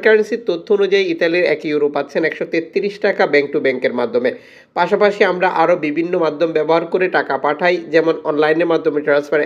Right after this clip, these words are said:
এজেন্টের মাধ্যমে ট্রান্সফার, ব্যাংক ট্রান্সফার, নগদ, বিকাশ, রকেট, রিয়া মানি, সেন্ড মানি, ট্যাপ ট্যাপ, এখন দিলে এখন পাবেন গোপন নাম্বার সহ আরও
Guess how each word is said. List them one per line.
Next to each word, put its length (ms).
এজেন্টের 380
মাধ্যমে 320
ট্রান্সফার, 420
ব্যাংক 220
ট্রান্সফার, 460
নগদ, 320
বিকাশ, 280
রকেট, 240
রিয়া 200
মানি, 260
সেন্ড 220
মানি, 220
ট্যাপ 220
ট্যাপ, 140
এখন 220
দিলে 220
এখন 240
পাবেন 220
গোপন 300
নাম্বার 220
সহ 140
আরও 160